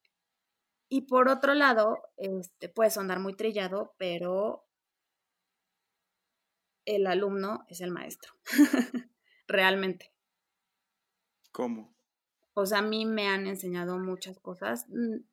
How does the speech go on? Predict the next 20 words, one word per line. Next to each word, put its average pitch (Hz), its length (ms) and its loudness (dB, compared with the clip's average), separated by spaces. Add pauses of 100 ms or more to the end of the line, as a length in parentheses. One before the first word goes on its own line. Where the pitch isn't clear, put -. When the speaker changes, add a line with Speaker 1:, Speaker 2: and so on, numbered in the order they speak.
(260)
Speaker 1:
no, 208 320 -4
quizás 208 360 -8
no 214 200 -2
necesariamente, 180 920 -6 (440)
em, 160 1040 -10 (1500)
de 165 80 -10
las 160 160 -8
posturas, 220 560 -2 (520)
sino 185 440 -6
de, 170 640 -4
de 175 240 -10
cómo 196 720 -6 (2750)
esta 208 300 -2
disciplina 185 480 -2
los 180 200 -4
ha 170 80 -10
transformado. 180 800 -4
Ellos 202 340 -4
me 196 180 -4
han, 185 420 -4